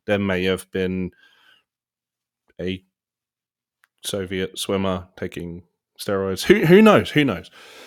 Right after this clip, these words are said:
Um, <laughs> although that Soviet swimmer may have also tried to sign Jesus Ferreira immediately after the game.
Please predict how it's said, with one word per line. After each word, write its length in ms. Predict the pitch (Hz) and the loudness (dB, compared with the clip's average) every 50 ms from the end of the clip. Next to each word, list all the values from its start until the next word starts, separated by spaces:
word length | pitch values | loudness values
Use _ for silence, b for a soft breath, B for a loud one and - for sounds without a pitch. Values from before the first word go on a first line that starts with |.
| B B B B | B B B B
Um, 500 | 110 107 107 107 104 104 101 101 98 98 98 - | 0 2 2 4 2 2 0 0 -2 -4 -8 -10
<laughs> 80 | - - | -8 -6
although 200 | 107 107 113 110 | 0 2 2 4
that 180 | 110 117 - - | 4 4 2 2
Soviet 360 | - - 120 113 107 101 87 | 4 4 6 6 6 4 2
swimmer 320 | - - 131 117 110 104 104 | 0 0 2 2 2 2 0
may 340 | 104 107 113 113 110 110 | 0 -2 0 0 2 2
have 140 | 110 104 110 | 2 2 0
also 220 | 110 107 - 101 95 | -2 -4 -6 -8 -8
tried 280 | - - 101 95 - | -4 -4 -4 -4 -4
to 80 | - 95 | -6 -10
sign 320 | - - - 98 95 92 | -8 -4 -4 -4 -4 -4
Jesus 320 | 92 98 95 90 92 90 - | -4 -4 -6 -6 -6 -8 -8
Ferreira 380 | - - 95 92 90 92 95 92 | -8 -6 -4 -2 -2 -2 -2 -4
immediately 600 | 95 95 95 90 92 92 90 92 85 69 85 82 | -4 -4 -4 -4 -6 -8 -8 -10 -10 -12 -12 -12
after 240 | 85 82 - - 90 | -12 -14 -12 -12 -14
the 100 | 82 87 | -12 -8
game. 320 | 92 101 101 92 87 85 | -6 -6 -6 -6 -8 -10